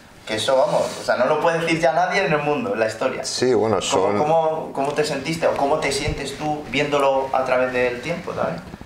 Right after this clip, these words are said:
Speaker 2: Eso es lo que tú dices, a través del tiempo, porque en su momento
Speaker 1: Que no eras co-
Speaker 2: eh, lo más fácil, eh, eh, en un club de fútbol lo tiene el futbolista, que solo tiene que ir a entrenar y entrenar bien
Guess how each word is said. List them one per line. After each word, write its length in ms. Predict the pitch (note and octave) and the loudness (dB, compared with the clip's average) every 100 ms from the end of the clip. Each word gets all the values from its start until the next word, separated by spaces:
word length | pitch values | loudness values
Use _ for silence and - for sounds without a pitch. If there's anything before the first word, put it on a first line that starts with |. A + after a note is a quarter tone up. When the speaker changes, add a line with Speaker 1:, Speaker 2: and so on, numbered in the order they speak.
| - - | -14 -2
Speaker 2:
Eso 420 | G#2+ A2 - B2+ A2 | -2 0 2 2 2
es 280 | - - | 0 -2
lo 100 | F2 | 0
que 60 | D#2 | 0
tú 140 | - | -2
dices, 280 | C2+ C2+ - | -4 -6 -6
a 60 | D#2+ | -2
través 300 | D#2 D2+ D#2+ | 0 2 2
del 200 | F2 D2+ | 0 2
tiempo, 400 | E2+ F2 D#2+ - | 0 0 -2 -2
porque 200 | C2+ - | -2 -2
en 80 | E2+ | 0
su 100 | F#2+ | 0
momento 680 | E2+ F2+ G2+ A2+ A#2 - - - - - - | 2 2 2 2 0 -2 -10 -16 -16 -8 -4
Speaker 1:
Que 100 | B2 | 0
no 100 | C3 | 0
eras 140 | C#3+ | 0
co- 200 | - C3 - | 0 -2 0
Speaker 2:
eh, 240 | F#2 E2+ | 0 0
lo 160 | F#2+ G#2 | 2 2
más 220 | A#2+ C#3 | 2 0
fácil, 360 | - C3+ - A#2+ A#2 - | 0 0 0 -2 -2 -2
eh, 200 | G2+ F#2+ | 0 2
eh, 160 | G2 - | 0 2
en 120 | G2 | 2
un 100 | A2 | 2
club 180 | A2 G2 | 2 2
de 100 | F2+ | 2
fútbol 540 | - A2 A#2 C#3 B2 - - | 2 0 2 0 -2 -8 -4
lo 160 | F#2 | -2
tiene 200 | E2+ F2+ | 0 0
el 40 | G2+ | 0
futbolista, 540 | G2 D#2+ D#2+ - E2 | 0 0 0 0 -2
que 80 | D#2 | -2
solo 280 | - E2 D#2+ | -2 0 0
tiene 260 | - E2 | 0 -2
que 100 | D#2+ | 0
ir 80 | E2 | 0
a 40 | D2+ | -2
entrenar 440 | C#2+ C2+ C#2 D2 - - - | -4 -6 -6 -8 -12 -18 -14
y 160 | E2+ D#2+ | -4 -4
entrenar 440 | D2 - D2 D2 | -2 -2 -2 -2
bien 320 | C#2+ E2 D2 | 0 -2 -4